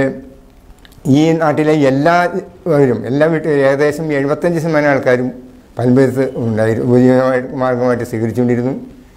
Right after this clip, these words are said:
നമ്മുടെ കോർപ്പറേഷൻ വന്നപ്പോൾ ഈറ്റ കൊണ്ടുവരുന്നത് ഈറ്റക്കടവ് എന്ന സ്ഥലത്ത് ഈറ്റ, ഏ, പൂയംകുട്ടിയിൽ നിന്ന് കൊണ്ട് ശേഖരിക്കുകയും അവിടുന്ന് കാളവണ്ടിയിൽ, ഒരു കാളവണ്ടിയിൽ ഏതാണ്ട് ഒരു അൻപത് കെട്ട്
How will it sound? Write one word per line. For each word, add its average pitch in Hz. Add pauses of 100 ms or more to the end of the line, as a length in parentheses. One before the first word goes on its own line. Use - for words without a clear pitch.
(800)
നമ്മുടെ 127
കോർപ്പറേഷൻ 139
വന്നപ്പോൾ 143
ഈറ്റ 131
കൊണ്ടുവരുന്നത് 135 (640)
ഈറ്റക്കടവ് 156 (180)
എന്ന 143
സ്ഥലത്ത് 135
ഈറ്റ, 127
ഏ, 135 (100)
പൂയംകുട്ടിയിൽ 127
നിന്ന് 135
കൊണ്ട് 127
ശേഖരിക്കുകയും 123 (340)
അവിടുന്ന് 127 (100)
കാളവണ്ടിയിൽ, 135
ഒരു 135
കാളവണ്ടിയിൽ 131
ഏതാണ്ട് 135
ഒരു 135 (520)
അൻപത് 131
കെട്ട് 139